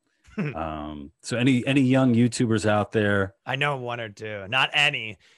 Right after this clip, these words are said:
Speaker 2: There's a few. There's a few. Dude, I, I've only had
Speaker 1: You
Speaker 2: three
Speaker 1: few, you
Speaker 2: times
Speaker 1: proud.
Speaker 2: I've only had three times in my whole life that I've worked with an editor that, um,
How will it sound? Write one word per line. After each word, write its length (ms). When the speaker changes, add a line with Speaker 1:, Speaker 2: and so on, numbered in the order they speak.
Speaker 2:
There's 160
a 60
few. 640
There's 180
a 80
few. 340
Dude, 160
I, 160
I've 160
only 180
had 80
Speaker 1:
You 80
Speaker 2:
three 220
Speaker 1:
few, 140
you 20
Speaker 2:
times 200
Speaker 1:
proud. 500
Speaker 2:
I've 160
only 200
had 180
three 320
times 320
in 80
my 140
whole 340
life 400
that 260
I've 380
worked 320
with 140
an 100
editor 480
that, 460
um, 560